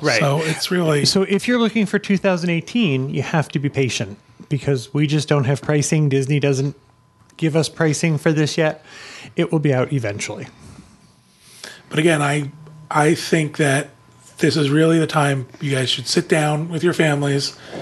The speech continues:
Speaker 2: and say, "I wanna go to Disney during Christmas." Start now. Don't wait, 'cause you're just gonna be disappointed. You're not gonna get what you want.
Speaker 1: And especially if you're getting close to the holiday.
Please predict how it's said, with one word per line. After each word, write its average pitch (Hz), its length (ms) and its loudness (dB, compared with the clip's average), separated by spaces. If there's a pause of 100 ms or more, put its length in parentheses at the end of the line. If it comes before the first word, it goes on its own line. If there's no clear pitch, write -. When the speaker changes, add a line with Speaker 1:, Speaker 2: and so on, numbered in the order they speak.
(180)
Speaker 2:
and 139 100 -6
say, 131 160 -2 (140)
"I 156 140 2
wanna 160 240 2
go 147 120 2
to 143 80 0
Disney 135 460 0 (180)
during 135 200 -2
Christmas." 151 600 2 (400)
Start 135 300 -2
now. 101 240 -6 (1200)
Don't 139 200 -2
wait, 120 240 -2 (800)
'cause 123 140 -2
you're 120 120 -2
just 135 160 0
gonna 151 140 4
be 147 80 0
disappointed. 135 760 -2
You're 131 100 -6
not 131 200 -4
gonna 139 140 -2
get 139 140 0
what 127 160 -6
you 139 100 -2
want. 127 260 -2
Speaker 1:
And 156 80 2
especially 185 580 0
if 156 100 -2
you're 160 120 0
getting 135 280 2
close 147 480 -2
to 160 100 -2
the 139 100 0
holiday. 110 520 -2